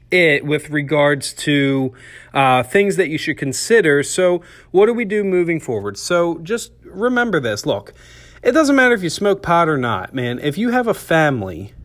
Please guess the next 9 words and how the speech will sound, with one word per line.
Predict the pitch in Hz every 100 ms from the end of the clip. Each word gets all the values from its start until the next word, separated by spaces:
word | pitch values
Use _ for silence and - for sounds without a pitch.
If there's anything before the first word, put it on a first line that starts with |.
| - -
and | 135 139 135 135 131
you | 165
have | 175 180 170
people | 185 165
that | 160
depend | 123 - 156 170
on | 170 175 175
you, | 175 175 180 - - - - -
um, | - 120 123 120 117 117